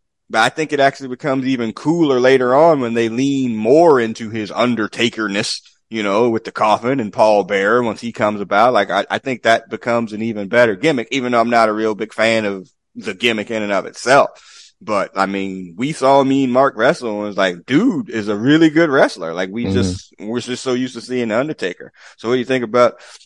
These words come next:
Speaker 1: the debut of the Dead Man Walk?
Speaker 2: Yeah, I mean, at this point, you're right. They haven't put a lot of the trappings around him. He doesn't have, like, the full gimmick. I don't think he even had, like, the hat or the trench coat or whatever.
Speaker 1: Mm, yeah.
Speaker 2: But, you know, it's, it's,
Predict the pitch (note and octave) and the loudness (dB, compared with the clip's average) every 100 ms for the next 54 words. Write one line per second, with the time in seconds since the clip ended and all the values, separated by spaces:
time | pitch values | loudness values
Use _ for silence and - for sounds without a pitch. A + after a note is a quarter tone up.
0 | _ B2 A#2 B2+ C#3 G#2+ B2 D#3+ A#2 G#2+ | _ -4 2 4 4 2 -2 -2 -2 -4
1 | G2 _ - F#2+ G2 A#2 B2+ B2+ B2 A#2+ | -6 _ -16 -12 -2 2 2 2 -2 0
2 | A#2 D3 - _ _ _ _ - C3 B2 | 0 -2 -4 _ _ _ _ 4 8 8
3 | A#2 A#2 A#2 A2+ C3+ - A#2 G2 F#2+ G#2 | 8 8 6 6 4 4 4 4 4 4
4 | F#2 F#2+ G2+ G2+ F2 G#2 F2+ F2 F2 E2 | 4 2 2 0 -2 -2 0 0 -2 -4
5 | - F#2+ F2 F#2 F2 E2+ D#2+ E2+ E2+ E2 | -4 0 0 -2 -8 -8 -6 -4 -2 -4
6 | E2 E2+ E2 E2+ E2+ F2 E2 E2 D#2+ E2 | -4 -2 -2 -2 -2 0 2 0 0 -2
7 | D#2 - F#2 E2 D2+ F2 E2+ - F2+ E2+ | -4 -4 -2 -2 -2 -4 -2 0 0 0
8 | F2+ E2 E2+ E2 E2 E2 D#2+ D2+ - E2 | -2 -2 -4 -4 -4 -2 0 0 -2 -4
9 | E2 E2 D#2+ D#2+ E2+ - F2+ D#2+ E2+ E2 | 0 0 0 -4 -8 -8 -6 -6 -6 -6
10 | D#2+ D#2+ D#2+ D#2+ E2 D#2 G#2+ G#2+ G#2 G#2+ | -6 -6 -4 0 0 -2 -6 -4 0 0
11 | F#2+ - _ - G2 F#2 - _ - C3+ | -4 -12 _ 4 6 6 2 _ 2 4
12 | A2 A2 A#2 - - - _ _ _ _ | 6 6 4 0 -12 -14 _ _ _ _
13 | - A2 G#2 - - - | 0 4 4 2 -6 -10